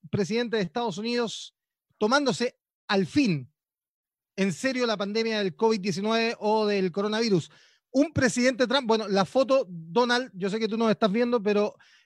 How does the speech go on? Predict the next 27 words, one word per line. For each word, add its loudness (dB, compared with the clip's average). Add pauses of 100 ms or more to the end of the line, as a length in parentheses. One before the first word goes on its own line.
(120)
eh, 6
el 6
archivo 6
es 8
lo 4
que 6
es, 6
Donald. 2 (160)
Eh, 2
elegimos 4
una 4
foto 2
al 6
azar 2
y -2
saliste 0
así, 0 (560)
eh, 2
mostrando 4
tus, 4 (180)
tus 2
piezas 2
dentales 4 (160)
con 4
perfecta, 0
en 2
perfecta, 0